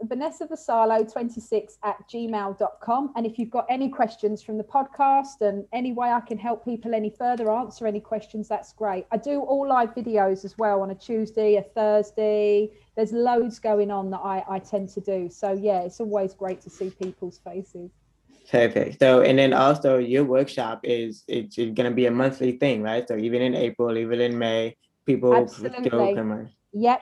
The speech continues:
Speaker 1: So the workshop is released every six weeks. So we've got the first intake on the first of March, and then we work with those people, and then the next release is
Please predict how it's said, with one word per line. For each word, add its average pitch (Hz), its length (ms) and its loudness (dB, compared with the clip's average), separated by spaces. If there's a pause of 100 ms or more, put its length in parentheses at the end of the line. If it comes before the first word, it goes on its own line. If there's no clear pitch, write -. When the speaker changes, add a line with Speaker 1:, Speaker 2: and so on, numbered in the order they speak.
Speaker 1:
So - 180 -6
the 226 80 -4
workshop 262 480 -6
is 269 140 -6
released 233 400 -4
every 220 180 -6
six 220 340 -10
weeks. - 580 -6 (280)
So 214 320 0
we've 214 220 -4
got 220 140 0
the 208 40 -10
first 247 340 -4
intake 233 440 -6
on 233 80 -6
the 226 80 -8
first 233 340 -6
of 214 80 -12
March, 277 540 0 (320)
and 220 120 0
then 226 140 0
we 226 120 -2
work 233 340 -2
with 233 120 -8
those 233 260 -2
people, 254 600 -4 (220)
and 214 160 -2
then 214 140 0
the 214 60 -2
next 214 280 -6
release 208 320 -4
is 190 100 -14